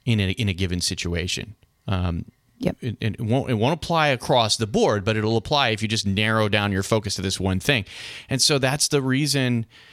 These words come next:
Speaker 1: for w-, some of these weak boundaries, right? We overcommit, or we say yes to things when we're already at capacity, or we'll, "I'll just find a way to get it done," or "I'll just," you know, whatever.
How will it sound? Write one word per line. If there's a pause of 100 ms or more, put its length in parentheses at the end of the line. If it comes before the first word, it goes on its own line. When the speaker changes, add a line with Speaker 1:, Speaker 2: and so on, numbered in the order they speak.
(260)
Speaker 1:
for
w-,
some
of
these
weak
boundaries,
right?
We
overcommit,
or
we
say
yes
to
things
when
we're
already
at
capacity,
or
we'll,
"I'll
just
find
a
way
to
get
it
done,"
or
"I'll
just,"
you
know,
whatever.